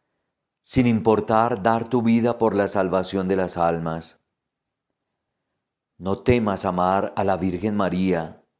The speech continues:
No la podrás amar más que a mi divino Hijo. Suéltate de tu pasado.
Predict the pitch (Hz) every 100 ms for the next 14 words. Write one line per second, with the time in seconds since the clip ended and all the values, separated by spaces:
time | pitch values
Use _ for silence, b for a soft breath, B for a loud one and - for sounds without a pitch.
0 | _ _ _ _ _ _ _ _ _ _
1 | _ 110 131 135 113 104 95 95 101 98
2 | 98 98 95 98 107 - - _ _ _
3 | _ _ _ _ - 113 101 90 90 95
4 | 95 95 87 78 85 80 - _ _ _
5 | _ _ _ _ _ _ _ _ _ _
6 | _ _ _ - - 110 104 - 92 92
7 | 92 90 92 85 90 - 95 92 87 87
8 | 87